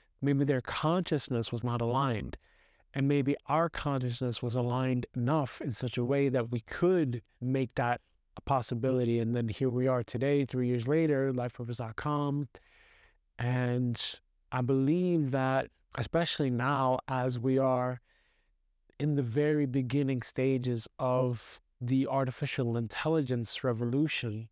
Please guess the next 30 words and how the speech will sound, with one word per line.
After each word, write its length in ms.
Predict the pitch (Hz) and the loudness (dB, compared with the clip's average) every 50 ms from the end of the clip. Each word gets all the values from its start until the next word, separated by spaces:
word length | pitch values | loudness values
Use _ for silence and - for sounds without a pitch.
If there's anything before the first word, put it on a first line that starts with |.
| _ - - | _ -8 -4
I 320 | 135 135 139 139 139 123 - - - - | 0 0 2 0 0 -2 -4 -8 -16 -10
truly 360 | - - - 175 175 170 160 | -8 -2 0 0 2 2 2
believe 480 | 131 135 131 127 135 143 147 143 135 110 | 2 2 2 2 4 4 4 2 2 2
that 180 | 123 120 120 | 0 0 0
it 160 | 120 123 117 117 | 0 0 0 0
is 200 | 120 117 110 120 | -2 -2 -2 -2
now 600 | 123 127 139 139 139 131 120 113 110 110 113 - _ _ _ _ _ _ _ _ _ - | 0 0 0 0 0 0 -2 -2 -4 -6 -8 -12 _ _ _ _ _ _ _ _ _ -6
where 720 | 123 120 123 127 123 123 123 123 123 123 123 120 117 - _ _ _ _ _ - | -2 0 2 4 4 4 4 4 2 2 0 0 -2 -6 _ _ _ _ _ -6
we 200 | 113 113 131 139 | -2 0 0 2
must 920 | 139 139 131 135 156 170 165 151 - - - - - - - - - - _ _ _ _ _ - | 2 2 2 2 2 2 0 0 -2 -4 -4 -6 -6 -6 -8 -10 -10 -10 _ _ _ _ _ -14
speak 680 | - - - - - - 160 170 165 - - - - - - _ _ _ _ - | -8 -6 -6 -6 0 2 2 2 2 -2 -6 -12 -12 -12 -16 _ _ _ _ -6
in 160 | - 139 139 123 | -4 -2 -2 -2
such 340 | - - 143 127 - - | 0 0 -2 -2 0 -2
a 40 | 120 | -2
way 640 | 120 117 123 135 143 143 135 127 123 120 113 113 _ _ _ _ - | 0 2 2 2 2 2 2 2 2 0 -2 -4 _ _ _ _ -6
and 360 | 131 135 131 127 127 127 131 - _ _ _ _ _ _ _ _ _ _ _ - | -4 -2 0 0 0 -2 -2 -6 _ _ _ _ _ _ _ _ _ _ _ -12
create 520 | - - - 147 143 151 160 160 156 - _ _ _ _ _ _ _ _ _ _ _ _ _ _ _ | -8 -4 0 2 4 4 4 2 2 -2 _ _ _ _ _ _ _ _ _ _ _ _ _ _ _
and 280 | - 143 135 131 117 - | -4 -2 -2 -2 -2 -4
put 240 | - - - 160 147 | -4 2 2 4 4
out 300 | 147 147 147 147 139 - - | 4 2 2 2 0 -2 -4
as 120 | - 117 123 | -6 -4 -2
much 260 | 131 139 139 - - | -2 -2 -2 -4 -4
information 760 | 151 156 123 - - 131 123 131 143 151 143 - - 123 135 | -6 -6 -6 -4 -4 -2 0 2 2 0 0 -2 -4 -4 -4
out 280 | 120 120 135 143 139 | -2 -2 -2 -2 -2
there 200 | - 135 123 120 | 0 0 2 2
in 120 | 127 123 113 | 2 0 0
such 240 | - 135 120 - | -2 -2 -2 0
a 60 | 123 120 | 0 0
way 240 | 120 127 131 135 131 | 2 4 4 2 2
that 500 | 120 127 120 123 120 120 - - - | 2 0 0 0 0 -2 -4 -6 -12